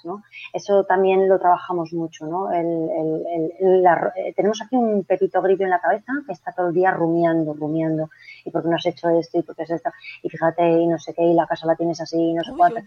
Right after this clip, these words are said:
Speaker 2: uy, uy, uy.
Speaker 1: Entonces, entonces es como que, que, que, eh, estamos tan, tan, tan, tan conectados con ese ruido interior que trabajamos el bajar el,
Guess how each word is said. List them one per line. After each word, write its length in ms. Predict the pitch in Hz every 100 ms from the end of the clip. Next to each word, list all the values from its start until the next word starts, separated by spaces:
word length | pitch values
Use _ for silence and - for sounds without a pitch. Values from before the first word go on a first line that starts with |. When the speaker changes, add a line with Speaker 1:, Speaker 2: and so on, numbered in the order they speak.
| 214
Speaker 2:
uy, 40 |
uy, 0 |
uy. 80 | 202
Speaker 1:
Entonces, 300 | 202 220 226 - _ - - 349
entonces 440 | 320 226 208 233 269
es 100 | 269
como 220 | 269 254
que, 200 | 254 220
que, 180 | - 196
que, 160 | - 180
eh, 240 | - 196 185 170 175 202 190
estamos 440 | 175 233 240 202
tan, 280 | - 220 269
tan, 280 | 269 254 247
tan, 280 | - 220 208
tan 220 | - 185
conectados 560 | 175 180 175 196 226 -
con 160 | 180
ese 180 | 180 226
ruido 280 | 214 220 202
interior 520 | 202 190 175 175 269 - - - _
que 200 | 202 - -
trabajamos 640 | 190 180 - 202 214 233
el 120 | 214
bajar 300 | 170 - 180
el, 240 | 185 180